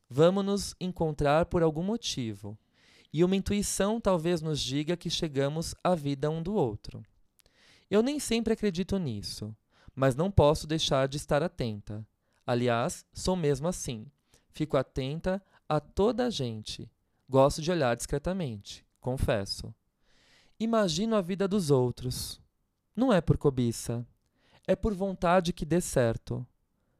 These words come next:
Por exemplo, vejo alguém sem cabelo e invento que há gente que só gosta de homens carecas. E então ser careca passa a ser uma vantagem, ou pelo menos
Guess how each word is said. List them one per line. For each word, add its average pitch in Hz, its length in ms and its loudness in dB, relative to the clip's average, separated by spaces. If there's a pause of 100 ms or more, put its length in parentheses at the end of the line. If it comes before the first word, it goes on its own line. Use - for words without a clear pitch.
(140)
Por 185 100 8
exemplo, 117 580 4 (600)
vejo 226 260 8
alguém 170 260 4
sem 170 200 -2
cabelo 120 680 2 (300)
e 196 60 0
invento 165 600 2
que - 200 0
há 160 120 8
gente 143 640 0 (260)
que 214 120 -2
só 208 180 8
gosta 202 380 4
de 175 140 2
homens 165 260 0
carecas. 117 840 -4 (300)
E 185 60 0
então 190 400 6
ser 185 160 -2
careca 135 600 0 (300)
passa 190 260 6
a - 20 -4
ser 190 200 2
uma 180 160 2
vantagem, 123 760 0 (320)
ou 160 120 4
pelo 165 260 0
menos 135 540 -4